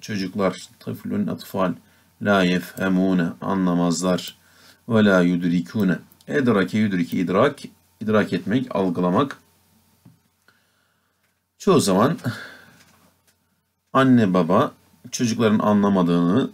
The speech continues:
ve algılamadığını zannederek davranışta bulunurlar, davranışlar gösterirler. Ve hâzâ hata'un kebîr, kebîrun, bu büyük bir hatadır.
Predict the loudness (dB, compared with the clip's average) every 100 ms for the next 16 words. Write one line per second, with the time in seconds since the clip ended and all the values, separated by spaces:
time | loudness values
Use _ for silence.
0 | -8 -4 0 0 0 2 2 2 2 0
1 | 0 0 0 0 0 0 0 0 0 -2
2 | -4 -20 _ _ _ _ -14 0 4 4
3 | 4 0 -4 -4 -2 0 0 0 0 2
4 | 4 2 0 -10 _ -12 0 2 4 0
5 | -2 -4 -2 -2 -6 -8 -4 -2 -2 -4
6 | -4 -2 0 -2 -6 -20 _ _ _ _
7 | _ _ 0 2 4 4 2 0 -2 -4
8 | -2 0 0 -2 -6 -6 -4 0 0 -2
9 | -6 -10 -6 -2 -2 0 0 0 -2 0
10 | -2 -2 -6 -8 -8 -6 -2 0 -2 -6
11 | -12